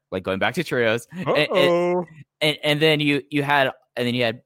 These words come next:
Speaker 1: Big Swole coming up there. So she's in it. So actually that's in Atomico's now. But, uh, you also had Nyla there. Nyla Rose was there. Vicky Ver-,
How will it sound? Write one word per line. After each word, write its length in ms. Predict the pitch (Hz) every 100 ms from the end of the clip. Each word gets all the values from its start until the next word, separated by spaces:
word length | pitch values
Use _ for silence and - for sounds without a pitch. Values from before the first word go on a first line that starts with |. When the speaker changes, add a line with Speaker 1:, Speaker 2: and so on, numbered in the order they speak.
| _
Speaker 1:
Big 160 | 131 135
Swole 240 | - 131
coming 340 | 127 123 107 95
up 160 | 95
there. 180 | 95 95
So 200 | 104 104
she's 240 | - 170
in 100 | 143
it. 160 | 110 113
So 100 | -
actually 220 | 120 -
that's 120 | 123
in 100 | 131
Atomico's 580 | 131 131 113 92 95 87
now. 300 | 90 85 90 _ _ _ -
But, 220 | 107 98
uh, 240 | 95 87 - _ _ _ _ _ _ _ _
you 180 | 123 143
also 300 | 131 160 180
had 480 | 143 123 123 113 107 _ _ _ -
Nyla 560 | 113 113 131 107 82 - _ _
there. 320 | 92 71 -
Nyla 280 | 107 127 139
Rose 280 | 127 127 123
was 200 | 127 110
there. 360 | 101 82 82 80
Vicky 320 | 117 117 117
Ver-, 200 | 113 107